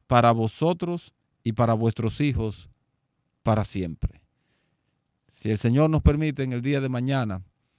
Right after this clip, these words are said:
estaremos, eh, comentando sobre estos dos versículos.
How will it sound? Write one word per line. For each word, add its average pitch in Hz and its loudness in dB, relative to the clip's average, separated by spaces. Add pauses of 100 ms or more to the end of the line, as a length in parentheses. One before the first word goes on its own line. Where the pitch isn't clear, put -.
(260)
estaremos, 123 -2 (460)
eh, 98 -4
comentando 117 2
sobre 110 -2
estos 120 -6 (400)
dos 131 4
versículos. - 2